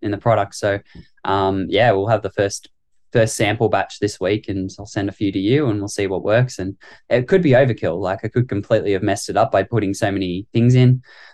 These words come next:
But yeah, it's just part of the biohacker in me wants to see if a little, if one,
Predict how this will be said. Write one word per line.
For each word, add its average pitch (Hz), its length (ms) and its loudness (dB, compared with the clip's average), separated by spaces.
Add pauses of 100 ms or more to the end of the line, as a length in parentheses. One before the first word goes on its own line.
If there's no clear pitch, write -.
(120)
But 90 300 2 (160)
yeah, 92 340 0
it's - 340 -8
just - 220 -8
part 104 180 2
of 98 100 -4
the 92 340 0
biohacker 107 600 0
in 117 80 0
me 123 140 4
wants 101 220 -4
to 107 80 -6
see 101 200 -2
if 101 140 -6
a 104 40 -4
little, 131 300 2
if 127 160 0
one, 139 340 2